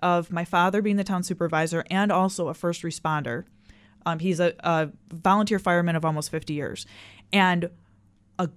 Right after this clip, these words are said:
good portion of the people that were in the warming stations that had to be rescued, that were stuck on Transit Road, were actually people that were not from here. They were traveling through from, um, the East Coast.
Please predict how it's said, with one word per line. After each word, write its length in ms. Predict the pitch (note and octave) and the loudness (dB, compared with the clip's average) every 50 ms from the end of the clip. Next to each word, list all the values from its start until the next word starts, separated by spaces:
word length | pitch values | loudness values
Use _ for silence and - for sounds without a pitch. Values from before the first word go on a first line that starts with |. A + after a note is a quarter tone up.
| - - | -8 0
good 280 | - A3+ A#3 C#4+ C4+ - | 4 4 4 4 2 -2
portion 680 | - - A#3+ A3+ A3+ A#3 G#3+ - G3 F3+ E3+ D#3+ - - | -10 -6 -4 -2 -2 -2 -2 -4 -4 -4 -6 -6 -6 -4
of 140 | - F3+ E3+ | -6 -4 -2
the 80 | - E3+ | -4 -6
people 500 | F3 - - F#3+ F#3 - D#3 C#3+ B2+ - | -6 -4 -6 -6 -4 -4 -6 -8 -6 -4
that 200 | - F3 E3 - F3 | -4 -4 -4 -2 -2
were 180 | F3 E3+ D#3+ | -2 -2 -2
in 220 | - - F3 F3 F#3 | -2 -4 -2 -2 0
the 100 | G#3+ A3 | 2 2
warming 320 | G#3+ G#3+ G#3+ G#3+ G#3 G#3 | 4 4 6 6 4 2
stations 420 | G3 - G3 F3+ F3 - F#3 F3 - | 0 0 -2 -2 -2 -4 -6 -6 -6
that 120 | D#3+ C#3 | -8 -10
had 220 | - - - F3+ F#3+ | -8 -4 -2 0 0
to 80 | A3 | 2
be 120 | G#3+ A3+ G#3+ | 0 0 0
rescued, 440 | F#3+ F3 F3+ F3 - - F3+ F3 | 0 0 -2 -2 -2 -4 -4 -4
that 200 | - C#3+ A#2 - | -6 -8 -12 -12
were 80 | - D#3 | -14 -14
stuck 380 | - - - - E3+ F#3+ - G#3+ | -14 -10 -6 -4 -4 -4 -2 -2
on 100 | G#3+ G#3+ | -2 -2
Transit 320 | - A3+ G#3+ G#3 G#3 G3+ | 0 0 0 0 0 -2
Road, 200 | - E3+ D#3+ D#3+ | -2 -2 -2 -2
were 140 | D#3+ E3 - - | -2 -4 -2 0
actually 600 | E3+ F#3 A3+ B3 A#3+ - A3 F#3 F3 E3 D#3 D#3 | 2 2 2 0 -2 -6 -6 -4 -4 -2 -4 -4
people 500 | - - - - A3+ A3+ A3+ A#3+ A#3 A#3 | -8 -8 -6 -4 -4 -2 0 0 0 2
that 220 | G3 G#3+ G3 - - | 2 0 -2 -2 -2
were 120 | F3 F3 | -4 -4
not 380 | E3 E3+ E3 E3 F3+ F#3 - - | -2 -2 0 2 2 2 0 -2
from 360 | - - - F3+ E3+ E3+ D#3+ | -6 -6 -2 -2 0 0 -2
here. 460 | D3 - F#3+ F3+ E3 - - - G3 - _ - - - - - - - - | -4 -4 -2 -2 -2 -2 -4 -8 -14 -16 _ -20 -20 -20 -20 -20 -14 -4 0
They 100 | G3+ G3 | 2 2
were 100 | G3 G3 | 2 2
traveling 540 | G3 - - G3 G#3 G3 A#3 A#3 A#3 A#3 A3+ | 0 0 0 2 2 2 2 0 0 -2 -4
through 440 | - - G#3 G3+ F#3+ F#3+ F#3+ G3 | -4 -4 -2 0 2 2 2 0
from, 540 | G3 - - - F#3 F3+ F3+ F3 E3+ F3 F3 F3 - - - _ _ _ _ _ _ _ - | -2 -4 -2 0 0 0 0 0 0 -2 -2 -4 -6 -14 -20 _ _ _ _ _ _ _ -4
um, 280 | E3+ D#3+ D#3 D3+ D3+ | -2 -2 -2 -2 -4
the 280 | - - F3+ F3 - - | -6 -6 -6 -4 0 0
East 200 | G3+ G#3+ - - | 0 0 0 0
Coast. 580 | - - G#3 F3+ G3 C4 B3+ - - - - | 2 4 4 6 4 2 -2 -6 -12 -14 -16